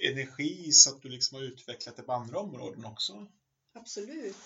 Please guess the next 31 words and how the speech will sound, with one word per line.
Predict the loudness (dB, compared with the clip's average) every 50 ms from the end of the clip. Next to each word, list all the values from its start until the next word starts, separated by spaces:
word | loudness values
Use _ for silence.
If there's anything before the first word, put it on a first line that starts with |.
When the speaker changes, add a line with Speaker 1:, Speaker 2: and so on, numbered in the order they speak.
| -12 -12 -12 -14 -20 -20 -20 -20 _
Speaker 2:
Alltså, | -20 -16 -12 -12
jag | -10 -10 -10 -8
Speaker 1:
För | -4 0
Speaker 2:
tror | 2 2
Speaker 1:
det |
måste | 2 2 2 2 2
ju | 2 4
bli | 4 4 4
liksom, | 4 2 2 0 -2 -2 -4 -10
eh, | -10 -10 -10 -10 -10 -10
om | -10 -10 -8
du | -6 -6 -2
har | 0
lagt | 2 2 2 2 4
all | 2 2 2
energi | 2 -4 -8 -8 -8 -10 -10 -10 -12 _
på | -14 -12 -12
att | -12 -14
fokusera | -14 -12 -6 -4 -4 -4 -4 -4 -10
på | -12 -12
det, | -10 -6 -4 -4 -4 -6 -8 -10 -16 _ _ _ _ _ _ _ _ _ -16
har | -12
du | -12
Speaker 2:
Ja. | -10
Speaker 1:
kunnat | -10 -6 -2 0
använda | 0 0 -2 -6 -8 -8 -6 -6 -6
den | -6 -8
energin | -12 -14 -16 -16 -18 -16 -16
till | -16 -16
liksom | -18 -18 -18 -18 -18 -20
att | -20 -20 -20